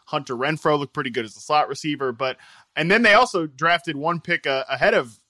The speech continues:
Bryan Edwards. They draft Lynn Bowden Junior, who I saw Steve Smith compare to Antoine Randall El,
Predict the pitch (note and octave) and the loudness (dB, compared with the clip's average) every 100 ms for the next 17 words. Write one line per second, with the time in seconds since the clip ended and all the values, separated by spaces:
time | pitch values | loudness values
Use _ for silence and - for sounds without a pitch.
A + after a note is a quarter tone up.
0 | _ C3+ B2 A#2+ A#2+ B2 B2+ C3+ C3+ C#3 | _ -4 -4 -4 -6 -8 -6 -6 0 0
1 | B2+ C3+ D3+ D#3 D3 D3 C#3+ B2+ A2 F3 | 2 0 2 2 4 4 2 -4 -6 -6
2 | D3+ A#2 A#2 C3 B2+ A2 A#2+ D3 C3 - | -6 -10 -10 -6 -4 -4 -4 -4 -4 -4
3 | D3+ C3+ - D#3 - A#2+ C3 B2 A#2 A#2 | -10 -10 -8 -8 -8 -12 -8 -6 -6 -10
4 | C3 C#3+ B2+ A#2+ B2 A#2+ A2+ C3+ D3+ D3+ | -12 -10 -10 -8 -8 -6 -2 2 2 0